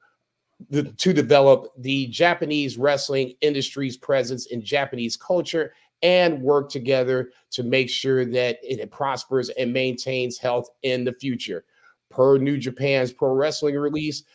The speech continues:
the companies will all continue to do their own individual businesses while, as you, let's try this again. The companies will all continue their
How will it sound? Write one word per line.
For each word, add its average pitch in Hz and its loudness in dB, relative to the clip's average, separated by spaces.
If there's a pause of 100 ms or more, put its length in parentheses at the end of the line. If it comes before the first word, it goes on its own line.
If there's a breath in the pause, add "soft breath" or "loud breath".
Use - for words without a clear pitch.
(100)
the 117 -10
companies 135 -2
will 127 2 (320)
all 143 4
continue 143 -6
to 127 -12
do 127 -4
their 123 0
own 156 2
individual 131 -2
businesses 127 -4 (380 soft breath)
while, 127 0 (1500)
as 135 0
you, 143 -2
let's 127 0
try 123 2
this 113 -4
again. 117 0
The 127 -6
companies 156 0
will 131 2
all 147 6
continue 135 -4
their 123 0